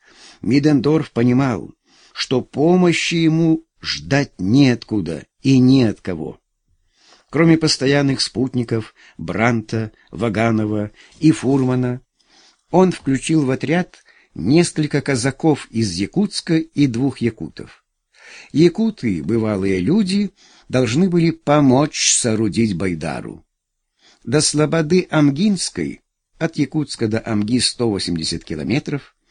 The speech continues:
снаряжение доставить было нетрудно. Его везли на санках, запряженных быками. Здесь Мидендорф путем закладки шурфов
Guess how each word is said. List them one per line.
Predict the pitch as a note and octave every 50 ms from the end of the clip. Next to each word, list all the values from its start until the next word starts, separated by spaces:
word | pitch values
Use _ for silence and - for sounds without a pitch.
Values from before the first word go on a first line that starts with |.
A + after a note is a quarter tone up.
| _ _ - - _
снаряжение | _ - - - - C#3 C#3 D3 C#3+ C3 D3 G3+ A3 G#3+ F#3+ E3+ C#3+ A#2+ G#2+
доставить | G2 G#2 G#2 - - G#2 F#2+ F#2+ F#2+ D#2+
было | F#2+ D3 G3 G3 F#3+
нетрудно. | F3 E3+ - - - C#2+ A#1+ G1+ G1+ A1 - - - _ _ _ _ _ _ _ - - - - - - - -
Его | - A#2 D3+ E3+ G3+
везли | F#3+ F#3+ F#3+ D3+ D#3+ F3 F#3
на | F#3 F#3+ F3
санках, | - - - B2 B2 C3+ C3+ C#3+ - - C#3+ C#3+ - - - - _ _
запряженных | - F#2+ - - C#3+ C3 - B2+ A#2+ G#2 E2 A2+ B2 B2 B2 A#2 A#2 G#2
быками. | F2 G2 G2 _ - D#2 C#2 B1 A1 G1+ G1+ G#1 _ _ _ _ _ _ _ _ _ _ _ _ _ -
Здесь | - - - - D#3+ F#3+ G3+ E3 -
Мидендорф | E3 D#3+ D#3 C#3+ C3 C3 A#2+ A2 - C#3 D#3+ E3 D3 - - - _ _ _ _
путем | - A#2+ A#2+ - D3+ D3 C3+ A2
закладки | E2 F#2 B2+ - - A2+ A2+ G#2 F#2+ - _ - - -
шурфов | - - - - C#3 F#3 G#3 G3 - - F#3+ F#3 F3 - -